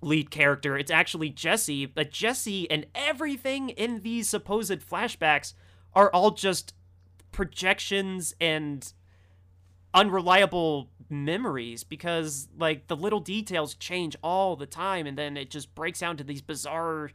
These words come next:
sequences of, uh, just, well, madness. It's, it's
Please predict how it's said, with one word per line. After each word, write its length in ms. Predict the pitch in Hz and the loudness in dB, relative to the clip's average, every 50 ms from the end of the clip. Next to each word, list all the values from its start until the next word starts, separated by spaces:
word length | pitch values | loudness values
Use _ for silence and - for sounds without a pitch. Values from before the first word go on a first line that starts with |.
| - _ _ - - - - - - - | -18 _ _ -20 -20 -20 -20 -20 -18 -12
sequences 800 | - - - 165 165 - 180 175 151 - - 147 143 135 131 135 | -8 -6 -6 -4 -4 -2 -2 -2 -2 -2 -2 -4 -4 -4 -6 -8
of, 220 | 131 135 131 117 - - - | -8 -10 -12 -14 -16 -20 -20
uh, 60 | - - | -20 -18
just, 360 | - - 131 - - - - - - - - - - - - - - - - - - - - - - - - - | -16 -16 -16 -16 -18 -20 -20 -20 -20 -20 -20 -20 -20 -20 -20 -20 -20 -20 -20 -20 -20 -20 -20 -20 -20 -20 -20 -10
well, 160 | - 170 165 156 | -4 -4 -2 -2
madness. 680 | 135 135 139 139 160 214 208 139 120 - - - - | -2 -2 2 4 4 4 4 2 -6 -10 -12 -12 -12
It's, 220 | 135 139 - - - | -12 -12 -12 -12 -12
it's 220 | 143 147 - - | -14 -14 -14 -16